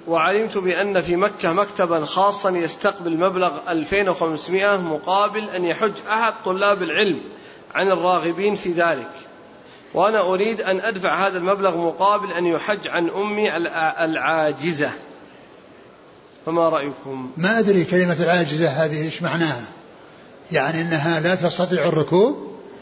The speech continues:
Speaker 2: لا تستطيع السفر، هذا نعم يحج عنه ويعتمر. أما كونها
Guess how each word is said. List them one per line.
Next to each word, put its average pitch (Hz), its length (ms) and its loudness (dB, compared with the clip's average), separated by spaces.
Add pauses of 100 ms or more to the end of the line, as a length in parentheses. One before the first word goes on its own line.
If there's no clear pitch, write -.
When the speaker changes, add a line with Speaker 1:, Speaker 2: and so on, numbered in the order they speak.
(240)
Speaker 2:
لا 165 100 4
تستطيع 175 360 2
السفر، 190 400 4 (840)
هذا 247 260 4
نعم 202 240 2
يحج 214 280 2
عنه 233 160 6
ويعتمر. 156 380 2 (1000)
أما 277 300 4
كونها 180 600 4